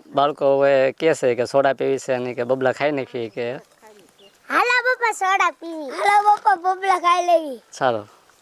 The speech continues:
Speaker 2: ચલો.
Speaker 1: તો મિત્રો, આજે સરગવાનું કટિંગ થઈ ગયું. કાલે પણ અમે આવ્યા હતા, તમે જોઈ શકો છો.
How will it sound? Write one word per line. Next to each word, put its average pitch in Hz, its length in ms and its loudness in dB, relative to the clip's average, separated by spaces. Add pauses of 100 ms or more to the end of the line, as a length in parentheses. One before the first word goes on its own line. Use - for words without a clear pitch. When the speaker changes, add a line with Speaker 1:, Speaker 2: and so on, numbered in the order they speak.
(100)
Speaker 2:
ચલો. 415 680 4 (2750)
Speaker 1:
તો 135 80 -8
મિત્રો, 135 480 0 (360)
આજે 131 680 0 (1000)
સરગવાનું 127 640 -2
કટિંગ 131 400 -6 (340)
થઈ 147 160 -4
ગયું. 127 260 -4 (760)
કાલે 139 200 -2
પણ 135 180 -6
અમે 127 240 -4
આવ્યા 135 120 2
હતા, 131 280 -6 (1040)
તમે 131 200 -12
જોઈ 131 160 0
શકો - 300 -6
છો. 135 260 -8